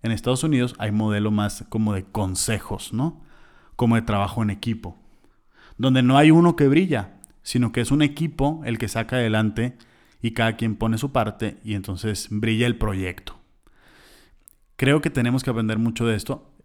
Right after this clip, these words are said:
A lo mejor estoy generalizando y a lo mejor podrían criticar esta visión, digamos, de la autoridad mexicana o americana. Puede ser que no sea tan acertada, pero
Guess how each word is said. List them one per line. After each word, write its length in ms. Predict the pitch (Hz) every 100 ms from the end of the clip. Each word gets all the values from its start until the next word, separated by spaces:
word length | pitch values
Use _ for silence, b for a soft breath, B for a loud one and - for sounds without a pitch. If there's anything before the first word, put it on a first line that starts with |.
| _
A 100 | 151
lo 60 | 160
mejor 200 | 156 190
estoy 200 | 196 180
generalizando 680 | 185 165 143 107 98 139 151
y 60 | 135
a 40 |
lo 80 | 110
mejor 440 | 107 - 123 120
podrían 380 | - 104 107 113 -
criticar 560 | 107 98 95 98 98 -
esta 680 | 104 - 98 95 92 90 - _ -
visión, 460 | 107 - 101 95 95
digamos, 360 | 95 90 95
de 120 | 90
la 60 | 87
autoridad 440 | 90 101 87 90
mexicana 500 | 90 85 - 104 107
o 80 | 104
americana. 540 | 113 104 - 104 104 104
Puede 140 | 104
ser 160 | 98 95
que 180 | 95 92 B B B B
no 160 | 104 92
sea 140 | 104
tan 400 | 101 98 95 -
acertada, 480 | - 104 107 101 95
pero 200 | 107 107